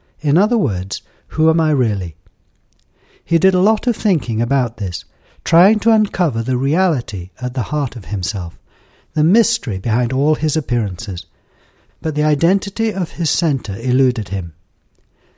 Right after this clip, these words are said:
Then one day, it was nineteen forty-two, he stopped trying to work out who he really was by thinking, and simply looked,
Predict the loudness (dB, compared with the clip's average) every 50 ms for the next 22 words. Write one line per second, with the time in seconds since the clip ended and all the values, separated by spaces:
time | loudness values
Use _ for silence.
0 | _ _ -2 0 2 2 2 2 0 0 2 2 2 2 2 0 0 -2 -4 -6
1 | -10 -12 _ -10 -10 -8 -6 -6 -4 0 0 0 0 0 0 0 -2 0 0 -2
2 | -2 -2 -2 -6 -8 -6 -4 -6 -6 -6 -8 _ _ _ _ _ _ _ _ _
3 | _ -2 -2 -2 0 0 0 0 0 -2 -4 _ -2 0 2 2 2 2 0 0
4 | 0 2 2 2 2 0 0 0 0 0 -2 -6 -10 -8 -2 0 0 0 2 0
5 | 0 0 0 0 0 0 0 0 0 0 0 0 0 -2 -4 -4 -2 -2 -2 -2
6 | -2 -2 -2 -2 -2 -6 -8 -8 -8 -10 -12 _ _ _ _ _ -4 -4 -2 -2
7 | 0 0 0 0 0 0 -2 -2 0 0 -2 -4 -6 _ -20